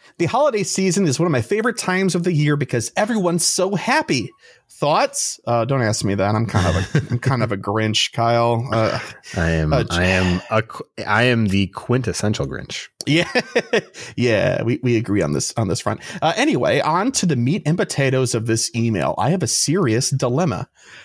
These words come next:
Speaker 1: I have caught both a shiny and a hundo dino over the course of the past twelve hours of the Dragon Spiral Descent event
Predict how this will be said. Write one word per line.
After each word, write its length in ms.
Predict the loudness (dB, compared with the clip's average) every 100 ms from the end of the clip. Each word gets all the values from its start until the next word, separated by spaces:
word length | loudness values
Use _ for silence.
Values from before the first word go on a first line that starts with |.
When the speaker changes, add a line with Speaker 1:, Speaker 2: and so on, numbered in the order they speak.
| -8
Speaker 1:
I 140 | -2 0
have 140 | -2
caught 260 | -2 -2 0
both 220 | -2 0
a 120 | -2
shiny 560 | 0 0 2 2 2 0
and 380 | 0 2 2 2
a 140 | 2 0
hundo 580 | 0 2 2 2 2
dino 480 | 0 2 2 2 2
over 160 | 0 -2
the 80 | -6
course 340 | -2 0 0
of 60 | -4
the 80 |
past 300 | -2 0 -2
twelve 360 | -4 -2 0 2 2
hours 400 | 2 2 2 0
of 120 | 0
the 80 | -2
Dragon 400 | 0 0 2 0
Spiral 540 | -2 -2 0 0 -2 -6 -16 -2
Descent 540 | -2 0 0 0 -2 -2
event 500 | 0 0 -2 -2 -8